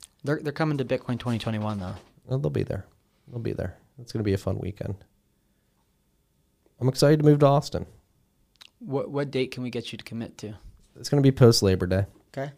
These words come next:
Speaker 2: I'm gonna miss the summer. I, I can't do the
Speaker 1: Enjoy the beach.
Speaker 2: Enjoy the beach. Uh, probably early October.
Speaker 1: We've gotta make a shout out for, um, Prop B.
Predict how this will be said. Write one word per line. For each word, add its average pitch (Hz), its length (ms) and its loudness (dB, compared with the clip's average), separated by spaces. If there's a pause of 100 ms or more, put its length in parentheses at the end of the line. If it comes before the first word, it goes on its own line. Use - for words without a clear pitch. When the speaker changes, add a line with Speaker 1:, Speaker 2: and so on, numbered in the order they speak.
(100)
Speaker 2:
I'm 120 80 -2
gonna 113 120 4
miss 110 180 4
the - 100 -10
summer. 90 320 2
I, 90 220 0
I 101 40 -2
can't 95 240 -2
do 95 80 2
the 90 120 -2
Speaker 1:
Enjoy 127 240 0
the 120 60 -4
beach. 117 400 -6 (180)
Speaker 2:
Enjoy 104 240 2
the 104 80 4
beach. 95 520 -2 (960)
Uh, 90 320 0
probably 98 300 2
early 95 220 4
October. 90 500 -2 (1600)
Speaker 1:
We've 123 100 -4
gotta 127 140 2
make 123 160 -4
a 113 40 -6
shout 117 320 -2
out 113 320 -4
for, 110 380 -6
um, 104 460 -8 (680)
Prop - 260 -6
B. 139 260 -6